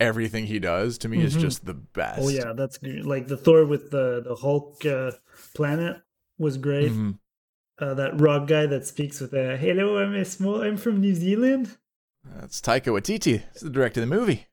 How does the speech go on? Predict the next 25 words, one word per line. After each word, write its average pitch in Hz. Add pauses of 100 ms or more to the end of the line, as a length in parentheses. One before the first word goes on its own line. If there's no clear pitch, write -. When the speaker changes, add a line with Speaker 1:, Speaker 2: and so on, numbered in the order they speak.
Speaker 2:
Oh, 185
that's 170
hi-, 165
that's 180
actually 190
him? 170
Speaker 1:
That's 113
him. 110 (140)
Speaker 2:
Oh, 175
Speaker 1:
Yeah. 156
Speaker 2:
wow. 156
Okay, 151
that 151
adds 160
a 156
little 156
bit 156
of 143
a, 147
an 160
extra, 156
like, 151
"Oh, 160
that's 156
funny." 151